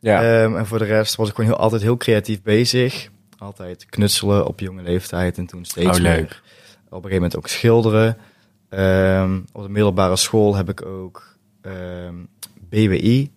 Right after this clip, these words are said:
Speaker 2: gestudeerd, wil ik het
Speaker 1: Wat
Speaker 2: niet
Speaker 1: is
Speaker 2: echt
Speaker 1: dat?
Speaker 2: noemen. Ja, bouwen, wonen, interieur. Maar moest je dan een bepaalde richting kiezen, zeg maar.
Speaker 1: Oh, ja.
Speaker 2: En wat ik wel creatief bezig wilde zijn, heb ik dus voor bouwen, wonen, interieur gekozen.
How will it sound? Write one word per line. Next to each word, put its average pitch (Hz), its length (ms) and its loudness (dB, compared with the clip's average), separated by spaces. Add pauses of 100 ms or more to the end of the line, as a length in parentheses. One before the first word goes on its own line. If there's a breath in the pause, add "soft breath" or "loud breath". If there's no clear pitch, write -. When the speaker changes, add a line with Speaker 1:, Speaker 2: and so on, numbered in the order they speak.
(880)
Speaker 2:
gestudeerd, 110 760 -4
wil 107 100 -14
ik 107 80 -14
het 104 100 -12
Speaker 1:
Wat 98 80 -6
Speaker 2:
niet 90 60 -10
Speaker 1:
is - 60 -16
Speaker 2:
echt - 100 -12
Speaker 1:
dat? 98 140 2
Speaker 2:
noemen. 98 180 -10
Ja, 101 80 4
bouwen, 101 280 4
wonen, 104 220 2
interieur. 104 440 -6
Maar 107 100 0
moest 110 140 0
je 123 60 0
dan 107 80 2
een 107 60 2
bepaalde 104 300 0
richting 92 380 -6
kiezen, 73 260 -12
zeg 82 120 -20
maar. 113 180 4
Speaker 1:
Oh, 104 240 0
ja. 98 300 0
Speaker 2:
En 107 120 0
wat 107 140 2
ik 104 80 -6
wel 113 160 2
creatief 110 420 0
bezig 110 300 0
wilde 107 160 -4
zijn, 95 260 0
heb 95 100 0
ik 95 80 -2
dus 95 160 -2
voor 95 140 -2
bouwen, 98 260 2
wonen, 92 240 0
interieur 101 340 -6
gekozen. 101 340 -12